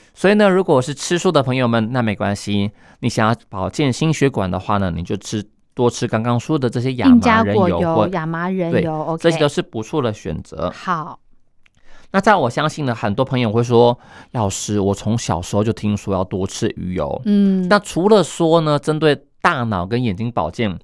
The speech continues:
Speaker 2: 嗯。
Speaker 1: 常常有人跟我说呢，“哎，我吃鱼油呢，是为了去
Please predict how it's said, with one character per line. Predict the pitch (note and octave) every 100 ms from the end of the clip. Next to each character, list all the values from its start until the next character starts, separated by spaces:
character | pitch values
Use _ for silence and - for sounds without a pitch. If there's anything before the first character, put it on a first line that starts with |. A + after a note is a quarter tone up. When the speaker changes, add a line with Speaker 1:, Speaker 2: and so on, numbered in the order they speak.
| _ _
Speaker 2:
嗯。 | G3 G3
Speaker 1:
常 | F3+
常 | D#3+
有 | A#2+
人 | G2+
跟 | G#2+ C3
我 | G2+
说 | - G#2+
呢 | G2+ F#2+ G2 _ - -
，“哎， | C#3+ C3+
我 | G#2+
吃 | G2 - -
鱼 | C#3+
油 | C3+ A#2+
呢， | A#2+ A#2
是 | A2
为 | D#3 D3
了 | B2 A2+
去 | - C#3+